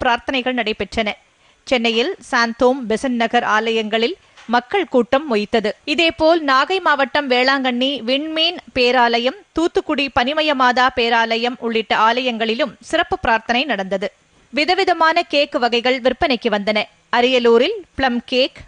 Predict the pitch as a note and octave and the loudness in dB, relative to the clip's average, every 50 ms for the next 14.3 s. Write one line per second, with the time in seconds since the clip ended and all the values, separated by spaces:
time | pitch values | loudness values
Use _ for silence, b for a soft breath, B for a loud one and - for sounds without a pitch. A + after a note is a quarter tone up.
0 | _ - A3+ A#3+ B3 B3+ C#4+ C4 C4 G3 - B3 A#3+ B3+ B3+ - - - _ - | _ -6 -4 -2 0 0 0 0 -2 -2 0 0 0 0 -2 -6 -12 -14 _ -4
1 | A3 A#3 C4+ - - - - D#4+ C#4+ A#3+ A3 - B3+ A#3+ B3+ C4+ b b b b | -2 -2 -2 -4 -6 -6 -4 -4 -2 -4 -2 -2 0 0 0 0 b b b b
2 | b b b b _ G3 G3+ B3 C4+ E4 - - - D#4 C#4 C4 C4+ D4+ - - | b b b b _ -2 0 0 2 0 -2 -2 0 2 2 4 2 0 -2 -6
3 | - - - - A3 A3+ - - - C#4 A3+ B3 A3 G#3+ A3+ A#3 B3+ D4+ F#4+ G4+ | -12 -16 -8 -4 -4 -4 -2 -2 -2 -2 -2 -4 -4 0 2 2 2 2 0 -2
4 | - F#4 E4+ D4 C4+ B3+ - C4 C4 C4 - A#3 A3 A3+ G#3+ A3+ A#3 A#3+ - - | -2 -2 0 0 -2 0 0 0 0 0 -2 -6 -6 -4 -2 0 -2 -2 -4 -6
5 | A#3 B3 E4 G#4 - - G4 - - - G#4 E4+ A#3+ G3+ - - D#4+ - - F#4 | -6 -4 -2 -2 -2 -2 -4 -4 -4 -6 -4 -2 -2 -2 0 0 -2 -2 0 0
6 | E4+ D4 C4 B3+ B3+ B3 A#3+ A#3+ A#3+ B3 B3+ B3+ C4 - - A#3 A3+ C4+ C#4 F#4 | 0 0 0 0 0 2 2 2 2 0 -2 -2 -2 -2 -2 -2 -2 -2 -2 -2
7 | G4+ G#4 G4 C#4 A3+ G#3+ A3 B3 A#3+ A3+ B3 B3+ B3+ C#4 - - - C4 B3 A#3+ | -2 0 0 0 -2 -2 0 -2 0 0 0 0 0 -2 -4 -4 -2 -2 -2 0
8 | - B3+ A#3 B3 A#3+ B3 - - A#3 A3 A#3 D4 E4 F4+ - B3+ A3+ A3 A#3+ - | -2 -2 0 0 0 0 0 -2 -2 0 0 0 0 0 0 0 0 0 0 0
9 | G4 D4+ G#3+ - - A3+ G#3+ G#3+ G3+ G3 F#3+ G3 G3 G3 G#3+ G#3+ - b b b | 0 -2 -2 -2 -2 -2 -2 0 0 0 -2 -2 -2 -4 -4 -4 -6 b b b
10 | b b b b A#3 A#3+ D4+ D4+ E4 G4+ A4+ - F#4+ F#4 F4 E4 D#4+ D4 D4+ D4 | b b b b 0 2 2 2 2 0 0 0 0 0 0 0 0 0 0 2
11 | D#4 F4+ - - B3+ B3 D4 D#4+ E4 E4+ E4 D#4+ D#4 F4 - B3 B3 B3 C4 C4 | 2 2 2 0 0 0 0 0 2 2 2 4 2 2 2 2 2 0 0 0
12 | C#4+ D4 C#4+ - B3 A#3+ B3 A#3+ - D4 C4+ A#3+ A3+ A#3+ B3+ C#4 B3+ A#3 A3 A3 | -2 -4 -2 -2 -2 -2 -2 -2 -2 -2 -2 0 0 0 0 0 0 -2 -2 0
13 | A3+ A3+ A3 A3 G#3+ A3 A3 A3+ B3 B3 - - C4 - - E4 E4+ F4 E4 D4 | 0 2 2 2 0 -2 -2 -4 -4 -4 -4 -4 -2 0 0 0 0 0 0 2
14 | C#4 B3+ A#3 C4 B3+ | 2 4 4 2 0